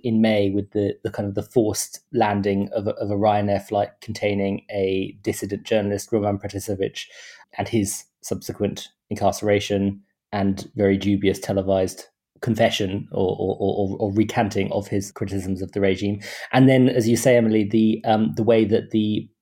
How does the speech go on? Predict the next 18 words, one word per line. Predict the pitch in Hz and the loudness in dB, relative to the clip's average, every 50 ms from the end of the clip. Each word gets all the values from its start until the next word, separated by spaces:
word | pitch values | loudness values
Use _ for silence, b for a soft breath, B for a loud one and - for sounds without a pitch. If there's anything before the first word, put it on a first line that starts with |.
| _ - | _ 0
Belarusian | 139 127 123 113 107 107 - 117 104 | 4 6 6 6 4 2 0 0 2
government | 113 107 104 107 110 98 98 | 2 2 2 2 0 0 -2
has | - 104 101 | -4 -6 -8
tried | - - 110 107 104 104 | -4 0 0 0 0 0
to | - 110 | -4 0
weaponize | 104 123 113 - - 123 110 110 98 95 95 95 - | 2 2 2 2 2 0 2 2 2 2 0 -2 0
migration | 107 101 98 98 110 110 107 104 - - 101 98 | 0 0 0 2 2 2 2 2 0 -2 -2 -2
by | 98 95 95 92 92 95 B B B B B B | 0 0 0 0 -2 -4 B B B B B B
channeling | - - 135 117 107 107 104 98 98 98 98 101 | -4 -2 0 0 0 2 2 2 2 4 4 2
Middle | 104 101 107 101 | 2 2 2 2
Eastern | 101 98 - - 101 95 | 2 0 -2 -4 -2 0
migration | 95 95 95 - 104 101 98 - - 98 90 92 98 B B B B B B B - | 0 0 0 2 2 2 2 0 -2 -6 -6 -6 -8 B B B B B B B 2
over | 135 120 110 98 101 104 | 2 4 4 4 4 2
its | 101 - - | 0 0 0
border | - 113 107 101 101 92 | 0 2 2 2 2 2
with, | 95 95 95 - - | 0 -2 -2 -4 -6
with | 151 120 101 - - | -4 -4 -4 -2 2
Poland. | 117 117 110 104 - - 101 - | 2 4 4 2 0 -2 -4 -6